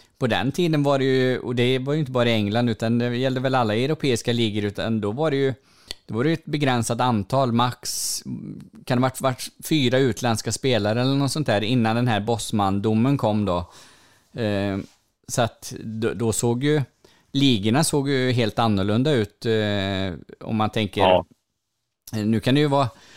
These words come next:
Speaker 1: nu har det varit år liksom där det har varit Premier League-lag som inte ens har haft en, en engelsk, eh, spelare i, i startelvan, eh, och sådär. Och det, det är ju inte ovanligt idag. Eh,
Speaker 2: Nej, nej.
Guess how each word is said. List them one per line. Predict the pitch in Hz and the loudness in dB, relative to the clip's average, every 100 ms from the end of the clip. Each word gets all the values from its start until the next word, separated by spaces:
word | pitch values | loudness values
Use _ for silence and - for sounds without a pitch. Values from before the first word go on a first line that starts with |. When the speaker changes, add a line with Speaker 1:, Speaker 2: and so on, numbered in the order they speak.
| - - | -20 -2
Speaker 1:
nu | 120 | 2
har | 135 | 4
det | 147 | 4
varit | 139 139 143 - | 2 0 -2 2
år | 127 123 123 | 2 4 2
liksom | 117 - 117 | 0 2 2
där | 117 | 4
det | 113 | 2
har | 110 | 2
varit | 113 - - | -2 -6 -4
Premier | 123 113 113 | 0 2 4
League-lag | 113 117 95 104 107 | 4 2 2 0 0
som | - 120 | 0 -2
inte | 101 110 | 0 0
ens | 107 101 98 | 0 0 -2
har | 110 | -2
haft | 104 92 - | -2 -4 -2
en, | 107 101 101 | -2 0 -2
en | - 110 104 104 | -2 -2 0 0
engelsk, | 95 101 98 101 101 - - | -2 0 -2 -2 -4 -8 -4
eh, | 127 120 110 107 | 0 2 2 0
spelare | - 123 101 95 98 | 0 2 2 0 0
i, | 101 104 104 101 98 110 | -2 -2 -2 -2 -2 -4
i | |
startelvan, | - 117 92 - 98 95 110 131 127 | 0 2 0 0 -2 -2 -2 0 0
eh, | 131 127 123 | 0 -2 -4
och | - - | -6 -4
sådär. | 143 110 80 98 | -2 0 0 -2
Och | 113 | 0
det, | 127 | 0
det | 123 | 2
är | |
ju | 147 | 2
inte | 160 | 2
ovanligt | 156 123 98 104 139 - | 2 2 0 0 0 0
idag. | 190 101 98 - _ - - _ _ - | 0 0 -2 -10 _ -20 -20 _ _ -8
Eh, | 110 101 95 | -6 -4 4
Speaker 2:
Nej, | 107 127 | 6 8
nej. | 120 87 | 6 2